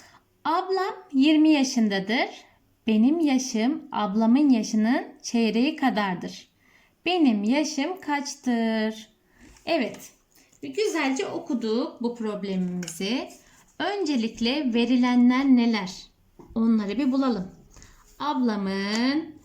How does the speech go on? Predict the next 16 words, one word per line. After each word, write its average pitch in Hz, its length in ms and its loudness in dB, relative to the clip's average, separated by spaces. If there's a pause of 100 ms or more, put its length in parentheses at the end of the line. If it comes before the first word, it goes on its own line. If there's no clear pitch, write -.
(260)
yirmi 269 380 4
yaşında 254 640 0
olduğu 214 640 -2
verilmiş 269 540 0
bana. 214 360 -6
Ablam 214 960 -4 (460)
yirmi 208 440 -2
yaşında. 233 720 0 (1400)
Daha 403 200 -2
sonra 262 600 0 (340)
benim 269 360 4
yaşım 269 460 0
ablamın 247 540 2
yaşının 262 480 2
çeyreği 240 580 0
kadardır. 220 880 -4